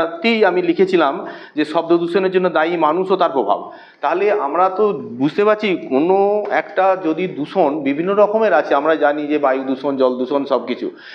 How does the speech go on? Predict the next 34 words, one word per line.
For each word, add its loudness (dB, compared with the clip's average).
কিন্তু -2
শব্দ -2
দূষণেরটা 0
তো 0
পুরোপুরি 2
মানুষ, 2
মানুষের 2
দ্বারা 0
সৃষ্টি। -2
তাহলে 2
সেই 2
জায়গা 4
থেকে 2
আজকে 2
সমাজে 2
আমরা 2
দেখতে 0
পাচ্ছি 2
যে 0
আইন 2
করে 6
দেওয়া 6
হয়েছে 0
যে, 4
আম, 4
এত, -4
যে 4
একশো 0
ডেসিবেলের 2
উপরে 2
যাতে 4
না 2
যায় 0
শব্দ, -2